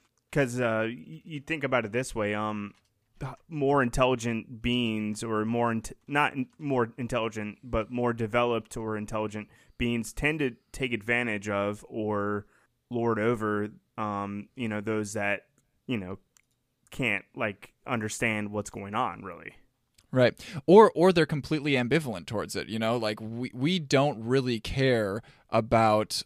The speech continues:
Speaker 2: uh, the microbiome inside our own bodies, except in cases where it is causing us problems, you know? In which case, then we do something to, like, rectify that situation.
Speaker 1: So I guess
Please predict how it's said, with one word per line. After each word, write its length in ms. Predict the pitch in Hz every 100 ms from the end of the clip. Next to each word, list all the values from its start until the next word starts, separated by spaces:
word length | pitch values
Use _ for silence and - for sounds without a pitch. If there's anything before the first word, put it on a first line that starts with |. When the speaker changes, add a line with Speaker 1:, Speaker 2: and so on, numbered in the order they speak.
| -
Speaker 2:
uh, 600 | 107 104 104 101 98 95
the 240 | 104 117 110
microbiome 720 | 107 107 117 104 104 101 101
inside 300 | 101 110 104
our 100 | 104
own 160 | 101 98
bodies, 500 | 104 107 92 95 - - - _ _
except 480 | - - - 151 -
in 140 | 151 113
cases 500 | 139 127 - 120 117
where 380 | 113 120 117 -
it 200 | 120 113
is 220 | 113 110
causing 400 | - 113 110 110 -
us 200 | 107 -
problems, 720 | - 104 87 90 50 - -
you 160 | 117 113
know? 340 | 101 98 110 - - - _ _ -
In 180 | 120 127
which 200 | 127 -
case, 280 | 131 113 -
then 320 | 113 123 110
we 100 | 110
do 160 | 113
something 440 | 104 104 104 101 92
to, 120 | 110
like, 240 | 104 92
rectify 380 | 90 90 104 101
that 160 | 95 71
situation. 600 | - - 98 67 - - - _ _
Speaker 1:
So 160 | - 123
I 40 |
guess 280 | 113 104